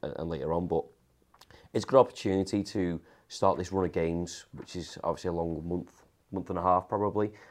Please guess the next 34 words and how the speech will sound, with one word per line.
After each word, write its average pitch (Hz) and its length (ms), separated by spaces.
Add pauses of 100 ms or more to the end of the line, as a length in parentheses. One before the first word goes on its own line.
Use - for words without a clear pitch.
(140)
um, 85 380
playing 87 320
some 87 180
of 82 60
the - 60
sides 85 260
in, 85 160 (140)
in 85 80
the 82 80
bottom - 300
half 85 220
of - 60
the - 80
table. 90 380
I - 40
think - 100
we've 87 120
actually - 140
done 87 160
really 80 180
well 80 260 (260)
to - 60
be 90 120
where 85 100
we 78 140
are 85 320
and - 100
play 85 120
some 82 180
of 76 80
the - 40
bigger 80 160
sides. 92 520 (640)
Our 90 420